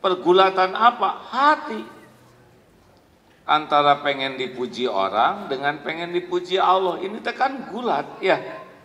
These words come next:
Halo? Setiap waktu kita dalam pergulatan hati. Coba nanti, ketika ada yang mengedarkan kotak infak,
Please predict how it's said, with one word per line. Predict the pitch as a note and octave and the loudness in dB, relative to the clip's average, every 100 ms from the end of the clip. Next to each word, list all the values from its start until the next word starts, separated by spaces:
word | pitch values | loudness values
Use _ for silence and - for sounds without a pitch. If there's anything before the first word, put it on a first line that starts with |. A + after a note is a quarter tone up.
| _ _ _ _ _ _ - | _ _ _ _ _ _ -10
Halo? | D#3+ G3 F3 A2 G#2 - - _ _ - - - - - - - - - - | 2 4 2 -2 -10 -16 -20 _ _ -20 -20 -20 -20 -20 -20 -20 -20 -20 -20
Setiap | - - D4 D4 D4 D4+ | -20 -10 4 4 4 4
waktu | C#4+ C4+ - D4 D4 | 4 4 -2 -6 -6
kita | C#4+ C#4+ C#4 | -2 0 2
dalam | C4 C4+ C4 - | 4 2 0 -4
pergulatan | A#3+ E3+ A3+ A#3+ A#3+ A#3 A3+ G3+ | -4 -2 2 4 4 4 4 4
hati. | G#3 G3 - B3 A#3+ - - - - | 0 0 -6 -6 -8 -12 -20 -20 -8
Coba | C#3+ C#3+ C#3 | -6 2 2
nanti, | C3+ B2 A2 G#2+ - - - - | 2 -4 -8 -12 -16 -20 -20 -12
ketika | C3+ D3 C#3+ C#3 C3 | -8 -6 2 6 6
ada | C3 C3+ | 6 2
yang | C3 B2+ B2 A#2 C3 | 4 2 0 -8 -8
mengedarkan | C3 C3 B2 B2 A#2+ B2+ B2 A#2+ | -6 -4 0 0 2 0 0 -2
kotak | A#2+ A#2+ - C3+ | 2 0 0 -8
infak, | A#2 A2+ G#2 | -6 -6 -8